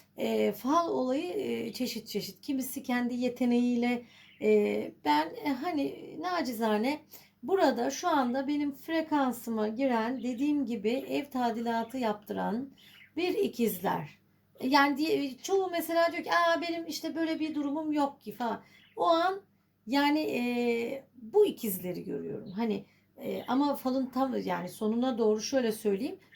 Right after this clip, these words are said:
Her yaş grubunda ikizler yani, e, devamında neler göreceğim bakalım. Hani bir dinleyerek bunu bir tasavvur etmenizi tavsiye ediyorum. Bu arada ikizler burcu, e, şöyle bir ikizler burcundan sinyal al-, alıyorum şu anda.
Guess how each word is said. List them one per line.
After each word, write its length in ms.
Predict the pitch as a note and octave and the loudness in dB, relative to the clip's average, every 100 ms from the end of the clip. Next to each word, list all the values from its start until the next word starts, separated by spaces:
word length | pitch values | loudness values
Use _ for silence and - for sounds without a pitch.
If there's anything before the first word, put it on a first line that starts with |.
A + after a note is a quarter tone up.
| - | 0
Her 240 | D4 D#4 | 4 6
yaş 360 | D4+ A#3+ A3 - | 6 2 0 -4
grubunda 520 | G#3+ G#3 G3 G3+ G3+ | -4 -2 -2 -4 -4
ikizler 560 | G#3 - E3+ F#3 F3+ F#3 | -6 -8 -10 -4 -4 -2
yani, 360 | F#3+ F3 F#3 - _ _ _ | -2 -4 -4 -12 _ _ _
e, 340 | G3 F#3 F#3 G3 | -6 -4 -2 0
devamında 580 | A3+ A3+ G#3+ G#3+ A3 D4 | 2 4 4 2 0 2
neler 320 | B3+ B3 A#3+ | 4 4 4
göreceğim 480 | G#3 F#3 F3+ F3 F3 | 2 2 0 -2 -2
bakalım. 320 | D3+ F#3+ E3 | -6 -6 -4
Hani 240 | F#3 F3 | -6 -8
bir 140 | G3 G3 | -12 -6
dinleyerek 680 | G3+ G#3+ A#3 G3+ A#3 A#3+ | -2 0 2 2 0 -4
bunu 380 | G#3 G3+ A#3+ - - _ - - _ _ | -4 0 0 -2 -10 _ -20 -20 _ _
bir 140 | B3 A#3+ | -8 -2
tasavvur 540 | A#3+ - A3+ A3 A#3+ | -2 0 0 2 0
etmenizi 560 | A3 G3+ G#3 G3+ G#3+ C#4 | 0 -2 -2 -4 -4 0
tavsiye 640 | A#3 G#3 F#3+ - B3 A#3+ | 2 2 -2 -6 -4 -2
ediyorum. 480 | G3+ G#3+ G3+ F3 E3+ _ _ _ _ _ - _ _ _ _ _ _ _ _ _ _ - | 0 0 0 -2 -10 _ _ _ _ _ -20 _ _ _ _ _ _ _ _ _ _ -4
Bu 220 | C4+ G4+ | 6 8
arada 560 | G4+ F4 D#4 E4 F#4 F#4+ | 8 6 2 2 2 2
ikizler 920 | C4+ - D4+ C4 D4+ E4 E4+ E4 A#3+ | 0 -4 -6 -2 0 2 0 -2 -4
burcu, 720 | C#4 C4 G#3+ C4+ C#4+ D4+ D4+ | -2 -2 -4 -4 -2 -2 -2
e, 880 | A#3 A#3 A#3 A#3 A3+ A3+ A3+ A3+ A#3 | -2 0 0 0 -2 -4 -6 -6 -8
şöyle 460 | - - C#4+ C4 A3+ | -10 -4 0 0 0
bir 80 | |
ikizler 580 | A3 - G#3+ G3 G#3+ G#3 | -6 -8 -6 -2 0 0
burcundan 480 | G3+ F#3+ G#3 G3+ G3+ | -4 -4 -4 -2 -2
sinyal 420 | G3 G#3 G3+ G3 | -4 -4 -4 -2
al-, 180 | F#3+ F#3+ | -2 -4
alıyorum 420 | F#3+ F#3+ F#3+ F#3 | -6 -4 -6 -6
şu 160 | - G3+ | -6 -6
anda. 380 | F#3+ G3 B3 | -4 -2 -4